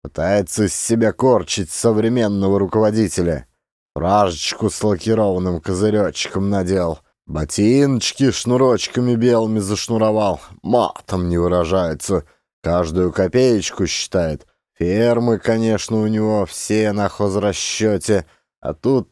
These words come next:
на голову сваливаются четыре дармовых работника". Скиф легнул бежащего за ним всю дорогу и всё время впадающего в истерику щенка.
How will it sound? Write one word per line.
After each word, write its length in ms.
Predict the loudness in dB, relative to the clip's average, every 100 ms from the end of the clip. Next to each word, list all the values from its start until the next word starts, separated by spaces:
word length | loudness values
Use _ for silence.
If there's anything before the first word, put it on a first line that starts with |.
| -6
на 480 | -2 0 2 2 2
голову 340 | 2 2 0
сваливаются 960 | -2 -2 2 2 4 2 0 -2 -4
четыре 680 | -4 -4 -2 0 2 2 2
дармовых 600 | 2 2 2 2 2 2
работника". 840 | 2 2 4 2 2 -6 -8 -10 -12 _ _ _ _ _ _
Скиф 580 | -20 -6 0 0 0 -2
легнул 540 | -2 0 0 0 0
бежащего 920 | 0 0 0 2 0 -2 -4 -2 0 0
за 180 | 0
ним 300 | 0 0 -2
всю 300 | -4 -4 -2
дорогу 560 | 0 0 0 0 0 0
и 100 | 0
всё 340 | -4 -4 0
время 360 | 0 0 0 -2
впадающего 840 | -2 -2 0 0 -2 -2 -2 0
в 100 | -2
истерику 580 | -4 -6 -4 -2 -2 -6
щенка. 640 | -6 -6 -6 -6 -6 -6